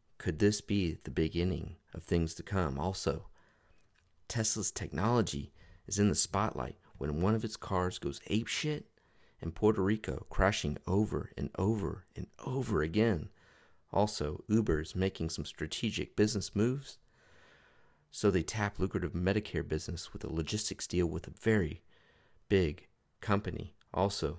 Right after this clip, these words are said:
there's twelve billion reasons how Uber makes its drivers pay. Oh boy, you might wanna listen to that one.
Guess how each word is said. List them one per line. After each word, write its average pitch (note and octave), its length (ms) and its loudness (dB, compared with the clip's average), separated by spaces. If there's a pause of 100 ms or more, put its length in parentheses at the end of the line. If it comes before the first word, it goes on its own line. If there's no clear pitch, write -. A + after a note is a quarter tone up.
(120)
there's F2+ 460 6
twelve A2 600 4
billion F#2+ 420 4
reasons F2 580 0
how F2+ 380 -2
Uber F#2+ 300 2
makes E2 380 0
its - 120 -12
drivers D#2 520 0
pay. A2 500 0 (1040)
Oh D#2+ 240 4
boy, D#2 220 0
you E2+ 160 0
might F2 160 2
wanna F#2 240 2
listen F2+ 280 0
to E2 60 2
that F2 320 -2
one. D2+ 240 -8